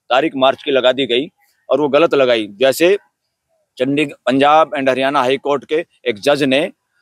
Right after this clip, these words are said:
उसी चंडीगढ़ के mayor के election में जब लोग गए, सोचा हाई court से न्याय मिलेगा, हाई court से न्याय मिलने के बजाय,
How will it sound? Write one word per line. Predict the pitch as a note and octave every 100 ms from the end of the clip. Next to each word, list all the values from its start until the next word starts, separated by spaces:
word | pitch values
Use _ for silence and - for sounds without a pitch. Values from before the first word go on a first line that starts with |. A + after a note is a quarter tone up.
| _
उसी | B2+ - D#3+ D#3 - - -
चंडीगढ़ | C3+ D3+ D3
के | C#3
mayor | C3 D3 D#3
के | C#3+
election | C3+ - C3
में | C3+ E3 F#3 _ _ -
जब | B2+
लोग | C3+ E3 C#3
गए, | C#3 E3+ D3 - _
सोचा | - C3+ D3+ D3 C3+ - A2
हाई | B2+
court | D#3 B2+
से | C3
न्याय | C3 D#3+
मिलेगा, | D3 C3+ C#3+ E3+ _ _ -
हाई | A#2 C#3
court | D#3+
से | C3+
न्याय | C#3+ C#3+ D#3
मिलने | C#3+ C#3+ D3
के | C3+
बजाय, | B2+ D3 D#3